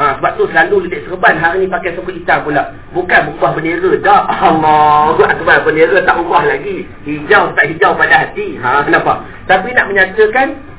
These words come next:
pengalaman hamba duduk di Aceh, tuan-tuan, banyak perkara-perkara yang berlaku. Di antaranya hasil-hasil tsunami, walaupun telah berlarutan lima tahun lamanya,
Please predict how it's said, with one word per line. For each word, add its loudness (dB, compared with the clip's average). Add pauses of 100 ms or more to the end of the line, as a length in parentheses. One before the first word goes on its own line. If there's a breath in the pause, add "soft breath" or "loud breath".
pengalaman 2
hamba 0
duduk 0
di -2
Aceh, -4
tuan-tuan, -2
banyak -2
perkara-perkara 0
yang -4
berlaku. -2 (240 loud breath)
Di 0
antaranya 0
hasil-hasil -2
tsunami, -4 (240 loud breath)
walaupun 2
telah -2
berlarutan 0
lima -4
tahun 2
lamanya, -2